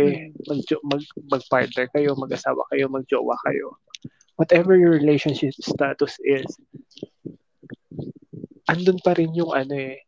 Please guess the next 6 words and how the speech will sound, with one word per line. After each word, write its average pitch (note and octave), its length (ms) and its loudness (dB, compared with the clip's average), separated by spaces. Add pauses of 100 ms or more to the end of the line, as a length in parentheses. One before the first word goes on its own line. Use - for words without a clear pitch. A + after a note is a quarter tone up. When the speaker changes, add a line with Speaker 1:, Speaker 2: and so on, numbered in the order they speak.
(580)
Speaker 2:
hindi F#3 380 4
siya, C#3+ 580 2 (560)
hindi F3+ 320 4
siya F3 220 2
magiging D#3+ 680 2
separate C3+ 720 2